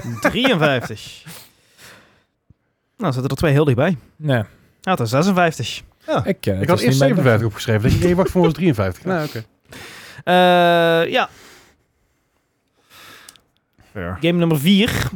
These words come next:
Speaker 1: We zijn bijna halverwege. Op vijfentwintig mei.
Speaker 2: Ja.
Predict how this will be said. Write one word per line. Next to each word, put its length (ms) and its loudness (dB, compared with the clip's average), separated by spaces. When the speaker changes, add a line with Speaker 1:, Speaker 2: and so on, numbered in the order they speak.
Speaker 1:
We 80 -20
zijn 180 -6
bijna 200 0
halverwege. 540 -6
Op 200 -6
vijfentwintig 760 0
mei. 300 -4
Speaker 2:
Ja. 380 -4